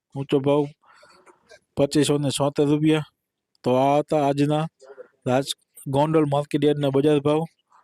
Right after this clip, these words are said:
તો દરરોજ આમ બજાર ભાવ જોવા માટે અમારા Facebook પેજને ફોલો કરજો, YouTube ચેનલને સબસ્ક્રાઇબ કરજો, લાઈક કરજો, શેર કરજો.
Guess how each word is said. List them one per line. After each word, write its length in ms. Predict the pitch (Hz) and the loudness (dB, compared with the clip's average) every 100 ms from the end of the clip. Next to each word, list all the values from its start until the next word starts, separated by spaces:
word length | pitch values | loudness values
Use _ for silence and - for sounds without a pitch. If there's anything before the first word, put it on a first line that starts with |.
| _ | _
તો 40 | 123 | -2
દરરોજ 300 | 135 156 151 | 2 4 2
આમ 180 | 151 143 | 0 0
બજાર 240 | 143 147 | 0 2
ભાવ 160 | 147 147 | 2 2
જોવા 260 | 139 147 143 | 2 0 -2
માટે 240 | 147 156 | -2 0
અમારા 280 | 143 143 143 | 0 0 -2
Facebook 460 | - 139 135 151 139 | 0 -2 0 -2 0
પેજને 280 | 147 143 147 | 0 0 -2
ફોલો 280 | 131 143 151 | 0 0 2
કરજો, 400 | 151 151 156 165 _ _ - _ _ - | 0 0 0 0 _ _ -20 _ _ -2
YouTube 300 | 143 147 151 - | 0 2 0 0
ચેનલને 340 | 143 147 143 | -2 0 -2
સબસ્ક્રાઇબ 400 | 135 135 - 147 | -2 -2 0 -2
કરજો, 300 | 143 147 143 | 0 0 2
લાઈક 240 | 127 131 143 | 2 0 -2
કરજો, 280 | 151 143 139 | -4 0 0
શેર 280 | - 147 | 0 -2
કરજો. 360 | 139 147 143 | 0 -2 0